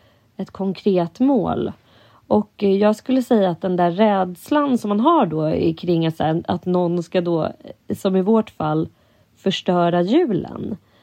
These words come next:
Människor som inte har levt med beroende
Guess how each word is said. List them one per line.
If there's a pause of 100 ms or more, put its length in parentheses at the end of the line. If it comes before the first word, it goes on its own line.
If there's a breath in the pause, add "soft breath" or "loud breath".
(200 soft breath)
Människor
som
inte
har
levt
med (540)
beroende